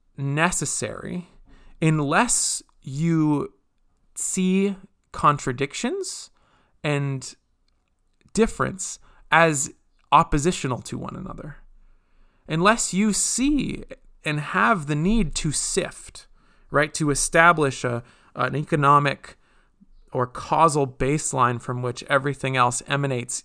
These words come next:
even as, in a feedback loop. But the way I approach historiography is decidedly not from that ground,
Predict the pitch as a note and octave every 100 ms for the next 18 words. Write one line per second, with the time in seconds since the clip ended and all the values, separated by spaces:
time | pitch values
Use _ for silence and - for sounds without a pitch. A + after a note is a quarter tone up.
0 | - A#3+ B3+ D#3+ C3+ C#3 B2+ A2+ - A#3
1 | D3 - B2+ - - F#3 _ _ _ _
2 | _ _ _ _ _ _ D#3+ D3 E3 E3
3 | G#3+ F3 F#3+ G3+ - C#3 B2+ B2+ - C3
4 | B2 C3 C3 B2+ A#2+ A#2 A#2+ A#2+ B2 -
5 | D#3+ D#3+ C#3+ C3+ A#2+ A#2+ A#2+ C3 - -
6 | - B2+ A#2+ A#2 A2+ A2+ - - - _
7 | _ _ _ _ B2+ B2 A2+ C3+ B2 F3+
8 | E3 - - -